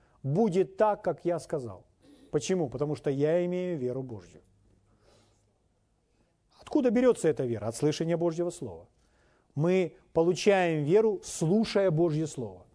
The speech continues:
Мы питаем эту веру, слушая Божье Слово. Потом мы способны говорить.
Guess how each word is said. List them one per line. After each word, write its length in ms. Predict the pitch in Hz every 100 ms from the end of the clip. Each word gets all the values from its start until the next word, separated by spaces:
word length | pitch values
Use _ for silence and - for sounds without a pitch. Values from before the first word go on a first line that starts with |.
| _ _ _ _ _ _ _ - -
Мы 180 | 165 202
питаем 720 | - 214 - 233 233 214 196
эту 200 | 175 175
веру, 440 | 165 214 214 190
слушая 640 | - 156 165 214 - 196 170
Божье 340 | 160 147 143
Слово. 320 | - 107 - _ _ _ _ _ _ _ _ _ _
Потом 320 | 147 175 294
мы 160 | 269 175
способны 540 | - 151 - 202 180
говорить. 440 | 160 135 101 -